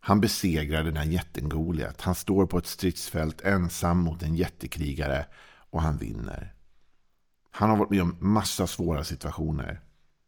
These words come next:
Ändå står han nu här i, framför den här kungen Abimelek och är uppenbarligen rädd.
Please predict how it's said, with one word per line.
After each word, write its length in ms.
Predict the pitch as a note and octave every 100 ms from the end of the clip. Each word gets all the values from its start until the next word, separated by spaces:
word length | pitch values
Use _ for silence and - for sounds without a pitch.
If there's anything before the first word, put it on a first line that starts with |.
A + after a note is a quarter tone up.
| _ _ _ _ _
Ändå 320 | B2+ C3 B2+
står 300 | C#3+ - E2+
han 140 | E2 D#2+
nu 120 | D#2
här 480 | - - C2+ D#2+ - _ _ _ _ _ _ _ _
i, 340 | G#2 G#2 G#2+ - _
framför 360 | - G#2 G2 -
den 140 | A2+
här 80 | E2+
kungen 380 | - E2 D2+ D2
Abimelek 720 | C#2 D2 C#2 C2 B1+ - - - _ _ _
och 120 | -
är 100 | G#2+
uppenbarligen 680 | G2+ - E2 D2 D2 E2 F#2
rädd. 380 | G#2+ F#2+ A1